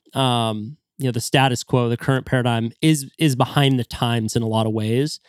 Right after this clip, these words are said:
And there's this new information out there that I can go get right now and apply to my life. And the rest of the world will catch up."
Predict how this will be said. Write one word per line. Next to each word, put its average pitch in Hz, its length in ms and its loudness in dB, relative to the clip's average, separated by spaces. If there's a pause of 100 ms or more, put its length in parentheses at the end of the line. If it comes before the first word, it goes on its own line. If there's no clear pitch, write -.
(200)
And 143 120 4
there's 131 140 2
this 131 180 0
new 147 220 4
information 123 600 -2
out 117 160 -2
there 120 120 0
that 120 140 0
I 123 80 2
can 131 180 0
go 120 160 2
get 113 280 -4
right 127 300 2
now 120 380 -2
and 113 140 -2
apply 123 340 2
to 117 60 0
my 110 120 -2
life. 110 520 -4 (640)
And 143 160 2
the 127 60 2
rest 131 240 2
of - 40 -10
the 131 60 2
world 113 220 -2
will 104 80 -6
catch - 300 -4
up." - 340 -8